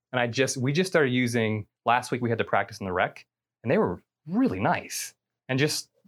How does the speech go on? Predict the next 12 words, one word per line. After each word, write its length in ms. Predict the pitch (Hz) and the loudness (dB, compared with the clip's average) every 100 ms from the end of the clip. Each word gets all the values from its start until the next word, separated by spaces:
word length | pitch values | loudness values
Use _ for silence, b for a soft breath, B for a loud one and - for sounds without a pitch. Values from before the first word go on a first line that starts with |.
| _ _ 123 | _ _ -4
like, 220 | 98 - _ _ _ _ - | -4 -4 _ _ _ _ -2
welcoming 960 | 107 143 151 160 160 156 156 151 151 | 2 2 4 2 2 2 2 2 0
and 560 | 117 104 101 95 95 92 _ _ _ _ | 0 2 2 0 -2 -4 _ _ _ _
work 320 | 104 143 151 | 0 0 2
coming 220 | 143 139 | 0 2
into 200 | 113 - | 0 0
their 260 | 107 120 151 | 2 4 4
space. 720 | - - 135 135 135 135 - _ _ _ _ | 0 0 2 2 0 -2 -8 _ _ _ _
I 180 | 110 131 | 0 0
thought 320 | 160 120 101 | 0 0 0
that 220 | 110 104 98 | 2 2 4
was 440 | 95 92 - - | 0 -2 -6 -6